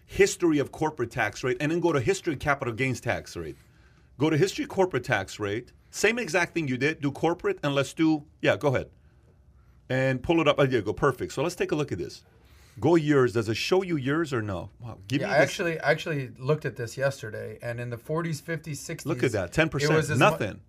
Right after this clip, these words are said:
Speaker 2: What do you mean ten percent?
Speaker 1: Corporate taxes were ten percent in, in the thirties,
Speaker 2: In the
Speaker 1: forties.
Speaker 2: thirties, and then after World War Two, the game
Speaker 1: Fifties.
Speaker 2: changed, and it went up to as much as fifty percent.
Speaker 1: And then it goes,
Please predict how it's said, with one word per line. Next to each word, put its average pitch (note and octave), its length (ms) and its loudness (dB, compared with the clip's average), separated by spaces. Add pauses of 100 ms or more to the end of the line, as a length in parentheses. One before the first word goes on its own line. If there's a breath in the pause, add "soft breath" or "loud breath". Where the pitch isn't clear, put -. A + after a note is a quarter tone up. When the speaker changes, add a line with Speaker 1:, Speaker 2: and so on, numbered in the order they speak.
(400)
Speaker 2:
What C#3+ 100 -10
do G3 60 -8
you G3+ 60 -6
mean A3 180 -8
ten A#2 160 -10
percent? - 40 -8
Speaker 1:
Corporate F#3 280 6
taxes G3+ 340 2
were D3+ 120 2
ten F3+ 200 4
percent D3 320 -4
in, B2+ 140 -2
in B2+ 100 0
the B2 80 2
thirties, B2 400 0
Speaker 2:
In - 60 -14
the E3+ 60 2
Speaker 1:
forties. E3 180 6
Speaker 2:
thirties, E3 440 6
and D3 160 0
then D3 120 6
after D#3 260 4
World F3+ 280 4
War G#3 160 6
Two, D3 320 0
the C#3+ 80 -4
game D#3 220 2
Speaker 1:
Fifties. E3 160 0
Speaker 2:
changed, D3 380 0
and C3+ 140 -4
it C#3 60 -4
went D3+ 120 2
up D#3 140 0
to F3+ 100 -2
as D3 140 0
much E3 180 -4
as D3+ 80 -10
fifty F3+ 320 -10
percent. D#3 360 -4
Speaker 1:
And A#2 120 0
then C#3 200 4
it B2 180 0
goes, C#3 480 2